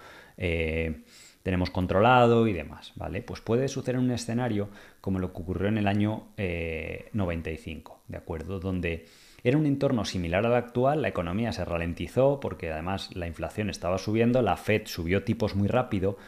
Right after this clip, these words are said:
no tanto como ahora, pero sí del tres al cinco coma cinco por ciento, casi, casi lo mismo que han subido ahora.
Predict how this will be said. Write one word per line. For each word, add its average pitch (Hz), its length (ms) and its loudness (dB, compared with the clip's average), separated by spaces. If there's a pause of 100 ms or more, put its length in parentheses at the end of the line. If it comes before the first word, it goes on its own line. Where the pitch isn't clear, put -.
no 160 100 2
tanto 190 260 4
como 110 200 2
ahora, 127 180 2
pero 98 160 0
sí 131 140 0
del 131 240 4
tres 123 320 2
al 90 160 2
cinco 113 340 2
coma 85 240 0
cinco 95 300 -2
por 85 140 -2
ciento, 127 280 0
casi, - 220 0
casi 143 180 -2
lo 104 80 4
mismo 95 240 2
que - 80 0
han 90 80 0
subido 82 300 -4
ahora. 73 300 -10